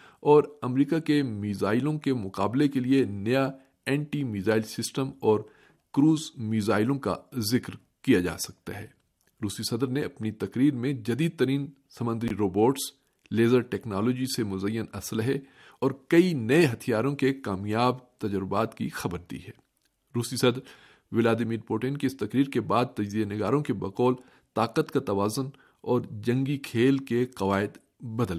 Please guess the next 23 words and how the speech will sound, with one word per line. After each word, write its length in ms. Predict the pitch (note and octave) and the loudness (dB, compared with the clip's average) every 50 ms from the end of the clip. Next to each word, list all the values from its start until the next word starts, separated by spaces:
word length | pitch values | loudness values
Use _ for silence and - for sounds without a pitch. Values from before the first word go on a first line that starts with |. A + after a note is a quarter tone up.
| D#2+ | -8
گئے 100 | D#2 B1 | -10 -12
ہیں۔ 180 | - F#2+ E2+ D#2+ - _ _ _ _ _ _ _ _ - | -10 -10 -12 -14 -16 _ _ _ _ _ _ _ _ -4
روسی 220 | A2 G#2+ - A#2 | -4 -2 -2 -4
صدر 300 | A2 - - C3+ C3 D3+ | -6 -2 -2 0 0 0
نے 260 | C#3 C3+ C3+ C3+ C3+ C3+ - - _ _ _ _ _ - - G#2 F#2+ G2+ | 0 0 0 0 -2 -2 -6 -16 _ _ _ _ _ -14 -12 -8 0 4
گیم 360 | B2+ C#3 D3+ D#3 D3+ D3 D3+ D3+ _ _ _ | 4 4 4 4 0 -2 -8 -12 _ _ _
چینج 380 | - C#3 C#3+ D3+ D#3 D3 - - | -2 0 2 2 2 0 -4 -6
ویپنز 540 | F#2+ F2+ F#2+ G2+ G#2+ - D3 D#3+ D#3+ - - | -6 -2 0 0 0 2 2 2 2 0 -2
کا 100 | - A2+ | -2 0
اعلان 280 | G#2+ G2 G#2 A#2+ C#3 C3+ | 0 2 0 0 -2 0
کر 200 | B2+ - G2+ G2+ | -2 -4 -4 -4
کے 200 | - - A2 A2 - - - - _ _ - | -2 -2 -2 -2 -4 -12 -20 -20 _ _ -8
امریکہ 440 | - A#2+ A#2+ A#2+ C#3+ D3 C#3+ - D#3 | -6 -4 2 2 2 2 2 2 4
اور 160 | C3+ A#2 G#2 | 4 4 4
مغرب 460 | G2+ G2 F#2+ F#2+ F#2+ A#2+ C#3+ C#3+ D3 | 2 -4 -6 -4 -2 -2 -2 -2 -2
کو 260 | - B2 A2 G#2 - - - - - | -2 -2 -2 -2 -4 -12 -14 -6 -6
سخت 400 | D#3 - - _ _ _ _ - | -6 -6 -6 _ _ _ _ -8
تشویش 500 | G#2 - - - B2+ C#3 D3 D3 - - | -6 -6 -6 -2 -2 -2 -2 -2 -6 -8
میں 400 | G2+ F2+ F2+ - _ _ - B2 | -8 -10 -10 -12 _ _ -12 -6
مبتلا 460 | A2+ A2+ G#2 G#2+ - A#2 A2+ A2 F2+ D#2 - _ _ - | -4 -4 -4 -2 -2 0 2 2 0 0 -4 _ _ -6
کر 140 | - C3 - | -6 -6 -6
دیا 280 | - - - - D2+ D2+ | -6 -8 -10 -10 -10 -12
ہے۔ 340 | - - C2+ - - _ | -12 -14 -16 -18 -20 _